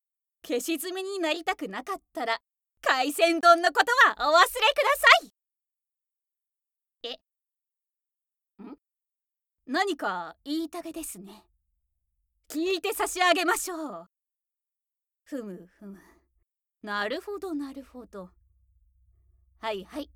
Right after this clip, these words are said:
言いたいことはわかりました。ギャオーって聞こえるにもかかわらず、ドラゴンの口が開いてない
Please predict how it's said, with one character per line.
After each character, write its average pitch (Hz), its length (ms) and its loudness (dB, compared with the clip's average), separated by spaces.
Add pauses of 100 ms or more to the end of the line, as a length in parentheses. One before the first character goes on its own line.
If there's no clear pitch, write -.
(600)
言 381 280 -4
い 359 80 -4
た 349 180 0
い 330 100 4
こ 339 140 0
と 339 140 -4
は 226 160 -2
わ 214 180 -2
か 339 180 -8
り 330 140 -4
ま 320 160 -4
し - 160 -14
た。 - 180 -14 (1080)
ギ 214 120 -2
ャ 370 40 6
オ 370 720 0
ー - 20 -12
っ - 40 -20 (120)
て 269 60 -10
聞 - 180 -14
こ 381 160 -4
え 392 80 -4
る 415 100 -2
に 415 140 -2
も 269 80 -2
か 285 120 -16
か 254 140 -6
わ 254 120 -4
ら 254 100 -8
ず、 220 220 -12 (580)
ド 320 180 6
ラ 320 140 8
ゴ 269 160 2
ン 226 80 -8
の 196 80 -6
口 - 220 -8
が 302 100 2
開 392 360 2
い 392 40 -6
て 277 100 -2
な 277 160 0
い 480 60 4